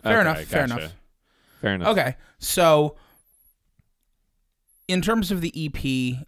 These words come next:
Speaker 1: um, my favorite song on it is Black Smoke Rising,
Speaker 2: Which is a great one.
Speaker 1: uh, which was the title of the original E P,
Speaker 2: Mm-hmm.
Speaker 1: and I totally get why.
Speaker 2: Yeah, I agree.
Speaker 1: Uh, it's definitely the best song. Uh, we also, uh, really like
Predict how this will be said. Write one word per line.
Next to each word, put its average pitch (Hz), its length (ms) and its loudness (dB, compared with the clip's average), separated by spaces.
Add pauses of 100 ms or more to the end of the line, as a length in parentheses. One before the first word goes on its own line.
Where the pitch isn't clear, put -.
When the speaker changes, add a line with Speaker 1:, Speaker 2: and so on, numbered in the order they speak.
(140)
Speaker 1:
um, 117 720 -4 (400)
my 143 260 -2
favorite 127 320 -4
song 117 240 -4
on 113 180 -6
it 82 80 -12
is 107 100 -16
Black 110 280 -10
Smoke 104 240 -14
Rising, 104 260 -10
Speaker 2:
Which 131 120 -4
is 139 100 -2
a 131 40 -2
great 92 180 -2
one. 76 140 -18 (400)
Speaker 1:
uh, 123 200 -4
which 127 200 -6
was 127 140 -6
the 131 80 -10
title 180 420 -2
of 120 120 -6
the 117 220 -8
original 127 560 -6
E 98 140 -14
P, 98 240 -14
Speaker 2:
Mm-hmm. 95 240 -8
Speaker 1:
and 104 200 -14
I 90 200 -14
totally 123 400 -4
get 98 240 -12
why. 82 440 -10
Speaker 2:
Yeah, 82 220 -8 (260)
I 78 80 -14
agree. 76 280 -14
Speaker 1:
Uh, 92 200 -12
it's 107 200 -16
definitely 123 360 -6
the 113 80 -10
best 104 260 -10
song. 95 380 -12 (540)
Uh, 120 360 -4
we 135 120 -2
also, 127 580 -2
uh, 113 280 -8
really 113 260 -8
like 107 340 -6